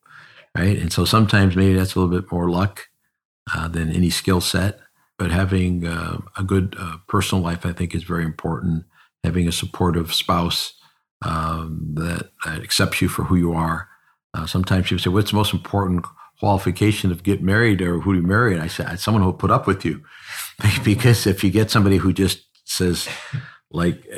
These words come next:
uh, like, 'cause I have my own style, and, and,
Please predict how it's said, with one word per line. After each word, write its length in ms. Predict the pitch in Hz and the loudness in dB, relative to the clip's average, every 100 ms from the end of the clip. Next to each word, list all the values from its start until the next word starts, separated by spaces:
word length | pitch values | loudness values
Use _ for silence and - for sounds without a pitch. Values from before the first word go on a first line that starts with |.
| 57 | -10
uh, 200 | 53 53 | -8 -8
like, 220 | - 87 - | -4 -4 0
'cause 240 | 92 85 | 0 4
I 120 | 113 | 4
have 140 | 110 98 | 4 4
my 100 | 95 | 4
own 200 | 107 95 | 4 4
style, 560 | 95 107 101 - - | 2 2 0 -4 -10
and, 240 | 87 82 - | -8 -8 -6
and, 260 | 87 80 | -6 -6